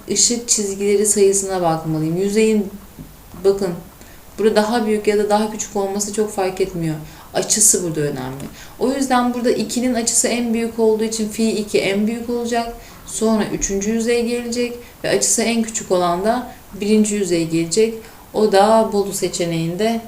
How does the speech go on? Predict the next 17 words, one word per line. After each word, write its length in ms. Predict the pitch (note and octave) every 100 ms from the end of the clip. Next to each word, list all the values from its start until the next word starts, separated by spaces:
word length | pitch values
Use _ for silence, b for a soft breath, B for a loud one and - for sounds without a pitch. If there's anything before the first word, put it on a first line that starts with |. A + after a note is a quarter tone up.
| -
var. 360 | D3+ D3+ D3+ - - - - - - - - B B B B
Evet 200 | A3 C4
arkadaşlar, 600 | C4+ B3+ A#3 G#3+ G#3+ G3
ışık 280 | G#3 B3 B3+
akısı 260 | B3+ B3 B3+
ile 160 | B3+
ilgili 200 | B3+ A#3+
soru 240 | A#3+ B3 B3
çözümlerimiz 560 | B3+ A#3 B3 B3 A#3+
bu 120 | -
kadar. 320 | C4+ A3+ C4 D#4 - B B B B
Ee, 140 | G3 G#3+
sizden 360 | A#3 A3+ B3+
istediğim 500 | B3+ - B3 A#3 A#3+
Kafa 260 | B3 A#3 A#3+
Dengi 260 | B3 A#3
kitabınızdaki 1000 | - - B3 A#3+ A#3+ A3+ A#3+ - B3+ A#3